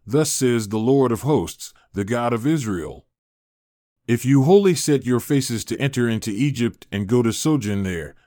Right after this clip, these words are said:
then it shall come to pass that the sword which you feared shall overtake you there in the land of Egypt, and the famine whereof you were afraid shall follow close after you there in Egypt,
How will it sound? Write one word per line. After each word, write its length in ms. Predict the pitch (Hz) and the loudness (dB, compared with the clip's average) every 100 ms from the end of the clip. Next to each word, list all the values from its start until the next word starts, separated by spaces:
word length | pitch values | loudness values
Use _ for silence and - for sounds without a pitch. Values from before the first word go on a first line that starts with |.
| - | -6
then 160 | 113 | -2
it 80 | 131 | 0
shall 180 | - 143 | 2 0
come 280 | 135 160 151 | 2 0 0
to 100 | 139 | -2
pass 380 | - 143 127 - | -2 -2 -2 -4
that 160 | 110 | -6
the 100 | 104 | -4
sword 380 | 104 - 160 156 | -4 0 2 2
which 240 | 120 123 - | 0 -2 -2
you 80 | |
feared 440 | 110 - 160 147 135 | -4 -2 2 2 0
shall 280 | - 117 113 | -2 0 2
overtake 500 | 127 127 151 143 135 | 2 0 0 -2 0
you 120 | 120 | 0
there 260 | 110 104 | 0 -2
in 180 | 101 104 | -2 -4
the 120 | 104 | -4
land 320 | 101 120 123 107 | -4 -2 -2 -2
of 140 | 98 | -2
Egypt, 500 | 135 120 98 - - _ _ - | -2 -2 -6 -8 -16 _ _ -8
and 160 | 101 | -4
the 80 | 101 | -4
famine 460 | - 165 170 147 123 | -2 0 0 0 2
whereof 360 | 117 120 120 | 2 2 0
you 140 | 127 127 | 0 2
were 180 | 110 | 2
afraid 460 | 101 - 147 147 127 | 0 0 0 2 0
shall 200 | - 107 | 0 -2
follow 420 | - 143 139 127 | -2 0 2 0
close 420 | 120 - 151 143 127 | 0 0 0 0 -2
after 300 | 120 113 110 | -4 -2 -4
you 220 | 104 117 | -2 0
there 260 | 113 113 | 0 0
in 140 | 101 110 | 0 -2
Egypt, 500 | 151 87 92 - | -2 -2 -6 -8